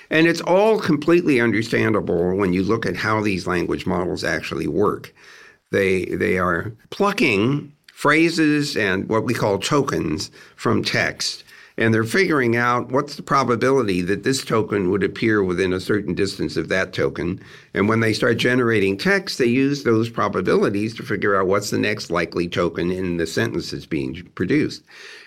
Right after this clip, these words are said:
And so because they pluck those tokens from web pages all over the net, they might pick up a token from somebody else's biography that just happens to be on the same web page as mine.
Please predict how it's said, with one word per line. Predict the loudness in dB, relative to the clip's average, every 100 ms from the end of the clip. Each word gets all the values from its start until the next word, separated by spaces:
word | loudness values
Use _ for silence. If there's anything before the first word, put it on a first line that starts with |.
| _ -2
And | 0
so | 0 2 4 2
because | -2 -2 0 0 2
they | 0
pluck | 0 0 0 0 0
those | 2 2
tokens | 2 2 2 0 0 -2
from | 0 0 2 0 -4 0
web | 0 0
pages | 0 0 0 0
all | 2 2
over | 2 0
the | 0
net, | 0 0 -2 -8 -20 -20 -20 2
they | 4 4
might | 4 2 0
pick | -4 0
up | 0 0 -4
a |
token | -2 2 2 2 0 0 -2 -4
from | 0 0 0
somebody | 0 0 0 0 2
else's | 2 0 0 -2
biography | 0 0 2 0 -2 -2 -2 0
that | 0 2
just | 0 0
happens | -6 -4 -4 0 2 0 0
to | -2
be | 0 2
on | 0
the | 0
same | 0 2 2
web | 2 0 0
page | 2 2 0
as | 0
mine. | 2 2 2 0 -6